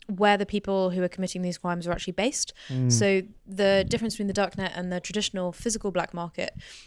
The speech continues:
Speaker 1: is that it allows you to connect with people all over the world. Um, and so the scope and the scale of the crimes being committed are much, much, much bigger.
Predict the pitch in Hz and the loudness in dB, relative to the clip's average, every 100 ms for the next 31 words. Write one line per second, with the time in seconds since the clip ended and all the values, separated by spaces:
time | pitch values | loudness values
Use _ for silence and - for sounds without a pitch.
0 | _ - 190 - 185 - - 202 202 208 | _ -4 -4 -2 -2 0 -2 0 0 0
1 | 202 196 190 196 190 - 180 190 180 175 | -2 -4 -6 -6 -6 -8 -6 -6 -4 -6
2 | - 196 196 185 180 180 180 - 226 - | -2 0 2 2 0 0 0 -2 -8 -12
3 | _ - - - _ - 190 185 180 - | _ -20 -20 -20 _ -4 0 0 -2 -8
4 | - 190 185 196 185 180 - - 226 - | -6 -2 -2 -2 -2 -2 0 0 -2 0
5 | 196 196 185 - - 202 - - 226 233 | 0 0 0 -2 0 0 0 -2 -4 -6
6 | - 175 180 - 202 190 185 190 175 185 | -10 -6 -4 -4 -2 0 0 -4 -6 -4
7 | 185 - - - - 185 190 - 196 185 | -4 -6 -12 -10 -6 -4 -4 -6 -10 -6
8 | 196 196 - 202 247 | -4 -4 -6 -6 -4